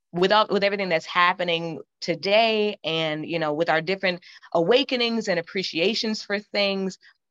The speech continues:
these things are opportunities for us to get closer, not pull, not pull apart, but sometimes people will allow it to get in the way of progress. And so, you know, as we journey and, and continue on our,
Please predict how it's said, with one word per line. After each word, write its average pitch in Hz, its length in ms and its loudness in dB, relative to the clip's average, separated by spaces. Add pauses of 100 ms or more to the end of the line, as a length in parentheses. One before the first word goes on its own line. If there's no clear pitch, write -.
(200)
these 226 300 0
things 226 240 2
are 185 100 2
opportunities 185 580 0
for 170 140 0
us 165 180 -2
to - 80 -10
get 156 160 -4
closer, 156 760 0 (440)
not 180 320 2
pull, - 200 0
not 190 280 -2
pull 160 140 -4
apart, 190 720 0 (580)
but 196 160 2
sometimes 220 420 0
people 190 260 -4
will 165 180 4
allow 196 340 2
it 165 220 -2 (120)
to 143 540 -6 (280)
get 202 160 0
in 185 140 0
the 160 120 -4
way 147 560 -2 (260)
of 165 220 0
progress. 185 720 0
And 160 220 -2
so, 147 400 0 (300)
you 165 140 2
know, 147 280 2 (140)
as 160 260 2
we 190 240 -2
journey 180 480 0
and, 156 220 -2
and 156 280 -6
continue 175 480 -2
on 156 140 -2
our, 160 380 2